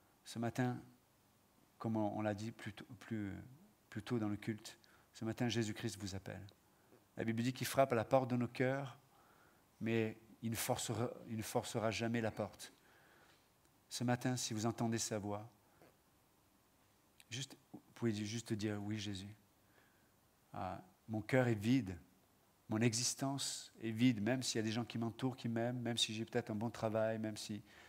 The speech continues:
même si toutes ces choses sont là, mon cœur est vide. Et je réalise ce matin, il est vide parce que tu n'y es,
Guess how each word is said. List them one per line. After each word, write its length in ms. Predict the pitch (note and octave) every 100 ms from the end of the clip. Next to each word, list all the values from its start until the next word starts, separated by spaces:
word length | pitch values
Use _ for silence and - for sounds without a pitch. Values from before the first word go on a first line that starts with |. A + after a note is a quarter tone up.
| - -
même 160 | B2+ A#2
si 160 | - -
toutes 160 | D#3
ces 160 | - C#3+
choses 220 | - C3+
sont 160 | - A#2
là, 180 | A#2
mon 140 | A#2+ G#2+
cœur 260 | - G#2+
est 60 | G2
vide. 260 | F#2+ F#2 G2 - - - - - - -
Et 60 | A2+
je 120 | G#2+
réalise 280 | A#2 A#2+ B2+
ce 120 | A#2+
matin, 380 | A2 - A#2 A#2 -
il 140 | A#2 A2+
est 40 |
vide 140 | A2
parce 200 | A2+ G#2+
que 80 | -
tu 120 | -
n'y 120 | G#2+
es, 80 | G2